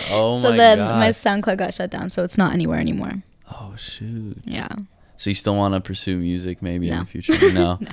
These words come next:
Speaker 1: That's, like, that's a lost cause.
Speaker 2: Yeah, it
Speaker 1: <laughs>
Speaker 2: was so stressful for me. And I remember, like, I was recording another song after that, and I was like, I would listen to it over and over again and be like, "This is terrible. What am I doing?" And then I quit. <laughs>
Speaker 1: Hmm.
Speaker 2: Yeah, and then I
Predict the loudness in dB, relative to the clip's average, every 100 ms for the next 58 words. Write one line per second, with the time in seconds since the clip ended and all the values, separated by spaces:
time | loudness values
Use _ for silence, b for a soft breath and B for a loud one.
0 | -6 -4 -4 -8 -8 -16 -14 -14 -14 -16
1 | -14 -12 -6 -2 6 6 8 4 0 -10
2 | -8 -2 0 0 -2 -8 -8 -12 -10 -10
3 | -8 -8 -8 -6 -6 -4 -2 -2 -2 -4
4 | -14 B B B 2 4 4 2 2 2
5 | 2 0 0 -2 -4 -4 -2 -4 -6 -6
6 | -6 -4 -4 -6 -6 -6 -6 -8 -6 -8
7 | -4 -4 -2 0 2 2 0 -4 0 2
8 | 4 2 0 -2 -2 -2 -2 -4 -2 -4
9 | -4 -8 -8 -12 -10 -8 -8 -8 -8 -8
10 | -10 -10 -12 -12 -10 -8 -8 -8 -10 -14
11 | _ 0 0 -2 -12 -6 -2 -2 -2 -4
12 | -8 -14 b b b b b b b -8
13 | -2 0 0 -2 -2 -6